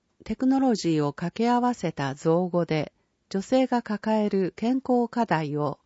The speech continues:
テクノロジーで解決する製品やサービスなど。中、終わり。働く女性の活躍を促進するため、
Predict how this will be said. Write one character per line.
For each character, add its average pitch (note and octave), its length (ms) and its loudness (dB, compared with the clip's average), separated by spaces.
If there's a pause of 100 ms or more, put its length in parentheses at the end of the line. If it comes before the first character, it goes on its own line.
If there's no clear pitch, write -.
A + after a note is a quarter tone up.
(160)
テ A3+ 120 -6
ク C4 120 -2
ノ C#4 140 4
ロ C4 100 2
ジ E3 220 0
ー - 20 -2
で D#3 160 0
解 F#3 260 -2
決 - 300 -4
す G#3 100 -6
る F#3+ 140 0
製 G3 260 -2
品 F#3+ 380 -2
や E3+ 320 0
サ B3+ 360 -2
ー - 20 -2
ビ C3 160 -8
ス - 240 -12
な C#3+ 240 -2
ど。 C3 240 -4 (800)
中、 A#3 440 -2 (240)
終 D#3 300 -4
わ D#3 80 -4
り。 D3+ 260 -10 (1120)
働 C4 420 -2
く B3+ 120 -2
女 A#3 160 0
性 A#3 260 0
の G#3 160 0
活 G3+ 300 -6
躍 G#3+ 360 0
を F#3 160 2
促 - 300 -10
進 A3+ 300 -4
す - 180 -6
る F#3 140 -2
た F3 160 -2
め、 D#3 260 -4